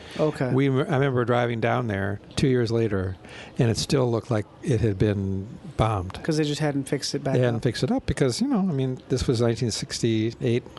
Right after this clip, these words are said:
Speaker 2: nine zero.
Speaker 1: What does that
Speaker 2: Uh,
Speaker 1: mean? Then why wouldn't they do it then?
Speaker 2: I don't know.
Speaker 1: Oh.
Speaker 2: It just took too long.
Speaker 1: But you grew up in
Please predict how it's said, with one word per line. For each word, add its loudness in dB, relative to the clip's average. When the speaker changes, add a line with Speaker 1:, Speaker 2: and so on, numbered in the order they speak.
Speaker 2:
nine 0
zero. 2
Speaker 1:
What 4
does 0
that 2
Speaker 2:
Uh, 0
Speaker 1:
mean? -2
Then -2
why 0
wouldn't 0
they 0
do 0
it -4
then? -4
Speaker 2:
I 2
don't 4
know. 0
Speaker 1:
Oh. -2
Speaker 2:
It -10
just -2
took -2
too 0
long. -2
Speaker 1:
But 4
you 2
grew 2
up -2
in 2